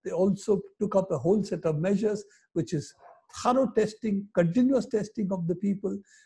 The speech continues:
contact tracing, which we are also doing, and then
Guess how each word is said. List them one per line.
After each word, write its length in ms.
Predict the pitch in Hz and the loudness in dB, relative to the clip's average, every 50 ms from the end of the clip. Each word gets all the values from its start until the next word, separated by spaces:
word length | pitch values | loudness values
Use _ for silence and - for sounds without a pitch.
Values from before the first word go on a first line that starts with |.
| _ _ - | _ _ -2
contact 540 | - 208 247 240 - - 226 214 - - - | 0 2 2 2 2 2 -2 -2 -4 -6 -6
tracing, 500 | - - 196 202 196 - - 220 190 170 | -2 0 0 0 0 -2 -4 -6 -4 -4
which 220 | 151 147 - - | -6 -8 -6 -2
we 100 | - 156 151 | 0 2 4
are 80 | 156 | 4
also 280 | 180 220 262 247 - 269 | 4 2 0 0 0 0
doing, 420 | 202 160 160 170 170 170 175 175 175 - _ _ _ _ _ - | 0 2 4 6 4 4 2 0 -6 -12 _ _ _ _ _ -2
and 360 | 175 185 196 185 160 170 196 151 139 | 0 2 2 2 2 0 -4 -2 2
then 360 | 139 185 208 233 240 233 226 | 4 4 4 4 4 2 0